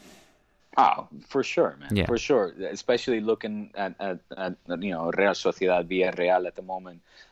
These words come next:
Speaker 1: Um, Sevilla are un escalón por encima, like, one step ahead of these guys. Um,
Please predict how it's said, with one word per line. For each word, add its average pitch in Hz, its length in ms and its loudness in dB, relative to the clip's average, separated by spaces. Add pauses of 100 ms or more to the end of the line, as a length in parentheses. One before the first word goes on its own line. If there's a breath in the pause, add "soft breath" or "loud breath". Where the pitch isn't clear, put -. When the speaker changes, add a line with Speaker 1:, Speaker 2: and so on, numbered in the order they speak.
(100)
Speaker 1:
Um, 85 680 0 (420)
Sevilla 92 600 -6
are 80 340 -2 (240)
un 95 140 -4
escalón 92 500 2
por 87 100 2
encima, 85 520 -6
like, 78 300 -4
one 92 180 -2
step - 280 0
ahead 85 240 -2
of 71 140 -6
these 80 180 -4
guys. 76 460 -2 (500 soft breath)
Um, 82 880 2